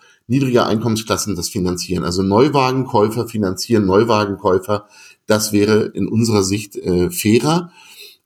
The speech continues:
Ähm, so kommen wir auch aus diesem Dilemma heraus, dass wir,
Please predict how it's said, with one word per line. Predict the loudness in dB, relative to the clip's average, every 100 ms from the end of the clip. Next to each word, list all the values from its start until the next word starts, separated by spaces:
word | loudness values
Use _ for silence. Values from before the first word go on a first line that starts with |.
| 0
Ähm, | 2 2 2
so | 0 -2
kommen | 2 2 4
wir | 4
auch | 2 0
aus | -2 -4
diesem | -2 0 4 4 2 -2 _ _
Dilemma | -2 2 2 4 4
heraus, | 2 2 4 4 4 0
dass | -2 -2 -2
wir, | 0 4 4 2